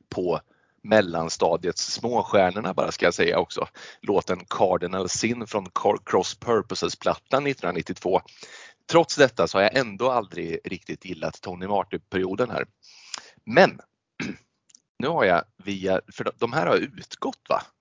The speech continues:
De här skivorna från Spotify och från skivbolaget. Det går alltså inte att riktigt streama de här skivorna. Men nu har jag hittat,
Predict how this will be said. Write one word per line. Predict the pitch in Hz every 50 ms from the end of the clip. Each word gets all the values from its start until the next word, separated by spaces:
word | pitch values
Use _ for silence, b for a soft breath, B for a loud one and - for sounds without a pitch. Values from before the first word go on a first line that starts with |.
| b b b b b b b b
De | _ 104 87
här | 80 78
skivorna | - 95 87 78 73 73 64 - - - _
från | - - 113 101 87 87 85 82 - - _ -
Spotify | - - - - 117 - - - _ - 92 - 143 135 98 80 - - _
och | 104 101 98 95 85 -
från | - 104 92 87
skivbolaget. | - 123 113 101 90 - 95 92 85 87 90 101 107
Det | 127
går | 113 113 123 117
alltså | 98 - - -
inte | 101 90 - 87
att | 90 87 87 -
riktigt | - 95 - - 85 -
streama | - - - - - 135 127 113 98 90 98 131 170
de | 190 165 -
här | 80 76 73 - - _ _ -
skivorna. | - - 80 73 - 71 67 - - _ _ _ _ _ _ _ _ _ _ _ _ _ _ _ _ - - -
Men | 101 120 143 135 90 73 - b b b b b b b b
nu | - 110 135
har | 147
jag | 113
hittat, | 98 113 107 - _ _ - 87 - - _ -